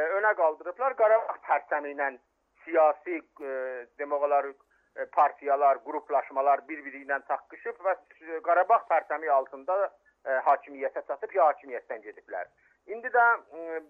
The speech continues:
bu münaqişədə təbiidir ki, keçmiş, e,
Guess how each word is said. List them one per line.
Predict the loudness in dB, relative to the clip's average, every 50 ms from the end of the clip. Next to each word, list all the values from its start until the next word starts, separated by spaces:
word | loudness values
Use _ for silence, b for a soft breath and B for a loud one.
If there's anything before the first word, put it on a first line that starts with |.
| _ -4
bu | -2 -2 -2 -2 -4 -8 -8
münaqişədə | -6 -4 -4 -4 -4 -6 -8 -6 -6 -8 -8 -2 -2
təbiidir | -2 -2 -2 -4 -12 -14 -18 _
ki, | -20 -20 -12 -8
keçmiş, | -8 -8 -8 -8 -8 -8 -8 -8 -10 -14 _ _ _ _ _ _ _ _ _ -6
e, | -4 -2 -2 -2